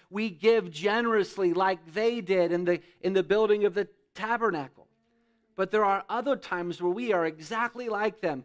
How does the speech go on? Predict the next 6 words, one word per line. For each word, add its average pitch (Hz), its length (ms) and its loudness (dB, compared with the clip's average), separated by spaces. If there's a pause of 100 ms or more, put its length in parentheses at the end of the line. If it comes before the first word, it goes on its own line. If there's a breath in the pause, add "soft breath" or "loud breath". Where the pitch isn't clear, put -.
(140 soft breath)
faithless, 220 840 0
thankless, 196 680 -2
idolatrous, 190 1000 -2
just 220 420 -4
like 202 300 -10
them. 170 300 -12